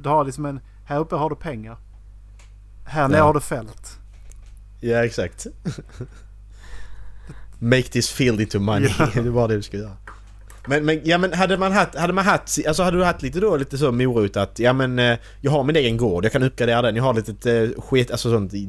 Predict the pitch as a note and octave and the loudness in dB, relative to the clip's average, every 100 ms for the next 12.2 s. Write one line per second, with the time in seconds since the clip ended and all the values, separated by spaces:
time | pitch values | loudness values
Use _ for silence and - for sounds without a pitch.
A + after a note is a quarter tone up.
0 | G#2 A2+ G#2 - G2 - F2 - D2 - | 0 2 2 0 -6 -8 -10 -10 -12 -14
1 | - - - - - - - - - A#2 | -16 -16 -18 -20 -20 -20 -20 -14 -4 0
2 | B2 C#3+ D3 A#2 G#2+ G#2+ G#2 F2 - F#2 | 4 4 4 2 4 4 2 0 -2 -6
3 | G2 G#2 G2+ F#2 F#2+ F#2 F2 G2+ G2 F#2+ | -6 -2 -2 0 0 0 -2 -2 0 -2
4 | F2+ F2+ F2+ F#2 - G2 G2 F#2+ - - | -2 -4 -4 -4 -6 -6 -8 -10 -16 -20
5 | - G#2+ - G#2 G2+ F2+ F2 F2+ F2+ E2 | -10 -4 0 2 4 2 2 -4 -4 -6
6 | F2 A2+ D3+ B2+ C3 B2 A#2 G#2+ G#2 G#2+ | -4 0 2 2 2 2 0 2 2 2
7 | G2+ A2 - - - - - - C#3+ C3+ | 2 0 -4 -8 -10 -14 -16 -10 -2 4
8 | D#3+ F#3 F3+ G3 E3 F3 G3 A#2 E3+ E3+ | 6 6 4 4 4 4 4 6 6 8
9 | D3+ - E3 D#3 C#3+ C#3 C#3+ - C#3+ - | 6 6 6 8 6 2 -4 -6 -6 0
10 | E3 - - D3 A2+ A2+ A#2 C3+ C3 C3+ | 2 2 2 2 2 -2 -2 -2 0 0
11 | B2+ B2+ C#3 A2+ G#2+ A2+ A#2+ B2+ B2 B2+ | 0 0 0 -2 -4 -4 -2 -2 -4 -8
12 | G#2+ | -10